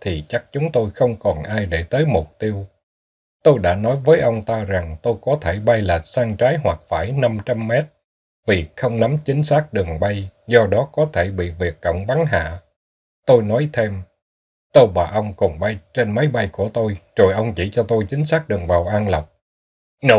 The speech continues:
sir, I can't." Cho đến nay, tôi vẫn không hiểu dụng ý của phía Mỹ khi báo cho chúng tôi biết là họ có thể vào An Lộc bằng cách riêng của họ. Tất cả máy bay của ta đều sơn màu ngụy trang. Phi hành đoàn phải dùng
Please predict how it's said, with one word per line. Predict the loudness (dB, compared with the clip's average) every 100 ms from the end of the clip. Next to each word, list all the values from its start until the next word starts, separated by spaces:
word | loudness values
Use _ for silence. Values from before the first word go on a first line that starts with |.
| 0
sir, | 0 0 -2 _ -4
I | -2 -2
can't." | 0 0 -2 -12 _ _ _ _ _ _ _ _ _ _
Cho | 4 4
đến | 2 -2
nay, | -4 -4 -4
tôi | -2
vẫn | 0 -2 -4 -2
không | -2 0
hiểu | -2 -2
dụng | -2 -2 -2
ý | -4 -6
của | -6 -6
phía | 2 2
Mỹ | 4 0 -2 -6
khi | -6
báo | -2 0 -2
cho | 0 -2 -2
chúng | -4 0
tôi | -2
biết | 0 -2 -2
là | -2 -2 -2
họ | -4 -4
có | 2 0
thể | 2 -4
vào | 0 2 2
An | -2 -4
Lộc | 0 -2 -2
bằng | -4 -4 -6
cách | -8 -6
riêng | -4 -4
của | -4 -4
họ. | -2 -4 -6 -12 _ _ _ _ _ _ _
Tất | 2 2 -4
cả | -4 -6 -10 -4
máy | -2
bay | 0 -2 -2
của | -8 -8
ta | -4 -4 -2
đều | -2 -2 -4
sơn | -2 0 0
màu | 0 -2 -4
ngụy | -6 -6 -2
trang. | -2 -2 -8 _ _ _ _
Phi | 2 4
hành | 4 0 2
đoàn | 0 -2 -4
phải | -4
dùng | -4 -6